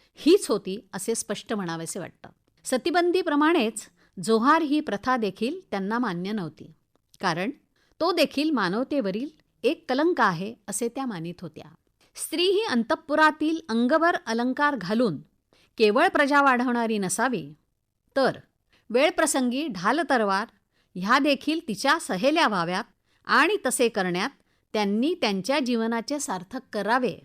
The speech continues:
असा त्या काळात विचार करणारे मल्हार बाबा आणि राजपुतांच्या इतिहासात स्त्रियांनी जोहार करून आत्मबलिदान करण्यापेक्षा तळहाती शीर घेऊन दुसऱ्या हाती खंडा घेऊन मारता मारता मरण पत्करलं असतं तर,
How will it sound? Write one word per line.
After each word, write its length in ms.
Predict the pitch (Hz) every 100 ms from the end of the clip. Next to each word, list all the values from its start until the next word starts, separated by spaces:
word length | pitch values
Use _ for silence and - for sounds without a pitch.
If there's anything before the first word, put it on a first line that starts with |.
| _ _ _ _ -
असा 320 | 190 - 359
त्या 240 | - 311
काळात 340 | 294 277 277 269
विचार 340 | 240 208 240 240
करणारे 400 | 233 220 226 254
मल्हार 360 | 208 185 240
बाबा 300 | 247 190 147 - _ _ _ _ _
आणि 420 | - 262 320 156 151 _ _ _ -
राजपुतांच्या 800 | 202 196 - 320 339 320 359
इतिहासात 640 | 330 254 - 285 277 - 320 -
स्त्रियांनी 540 | - 233 247 277 320
जोहार 380 | 240 202 226 285
करून 380 | 294 277 233 214 -
आत्मबलिदान 760 | 214 - 285 302 311 294 320
करण्यापेक्षा 680 | 320 254 220 202 180 - 190 190 _ _ _ -
तळहाती 540 | 226 233 302 339 403
शीर 280 | - 311 269
घेऊन 340 | 208 214 190 285 _ _ _ _ -
दुसऱ्या 320 | 220 294 359
हाती 360 | 359 302 311 -
खंडा 360 | 269 214 254
घेऊन 360 | 285 269 175 214 - _ _ 202
मारता 500 | 208 220 285 339 359
मारता 460 | 302 254 262 311
मरण 260 | 277 220 302
पत्करलं 500 | 294 - 269 277 277
असतं 300 | 262 - 285
तर, 320 | - 277 330